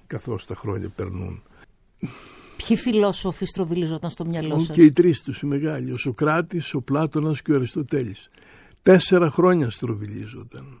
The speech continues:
Speaker 1: από το δώδεκα μέχρι το δεκαέξι. Κατέβασα βιβλιογραφίες, ελληνικές, ξένες, ε,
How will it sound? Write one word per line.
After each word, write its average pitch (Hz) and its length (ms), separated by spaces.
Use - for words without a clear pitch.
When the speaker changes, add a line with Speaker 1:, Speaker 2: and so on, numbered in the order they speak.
Speaker 1:
από - 200
το 135 140
δώδεκα 165 540
μέχρι 170 240
το 180 120
δεκαέξι. 147 680
Κατέβασα 165 600
βιβλιογραφίες, 147 1040
ελληνικές, 135 720
ξένες, 110 720
ε, 131 220